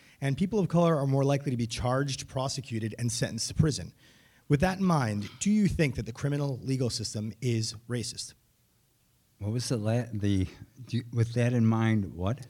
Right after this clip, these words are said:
Speaker 1: Do you think that the criminal legal system is racist?
Speaker 2: Well,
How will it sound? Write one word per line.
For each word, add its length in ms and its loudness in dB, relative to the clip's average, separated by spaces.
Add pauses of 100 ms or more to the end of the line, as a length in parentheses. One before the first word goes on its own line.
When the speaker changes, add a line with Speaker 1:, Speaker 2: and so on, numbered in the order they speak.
(160)
Speaker 1:
Do 100 -2
you 140 6
think 240 6
that 140 2
the 80 -6
criminal 540 0 (100)
legal 300 8
system 440 0
is 180 -2
racist? 640 -2 (1800)
Speaker 2:
Well, 280 2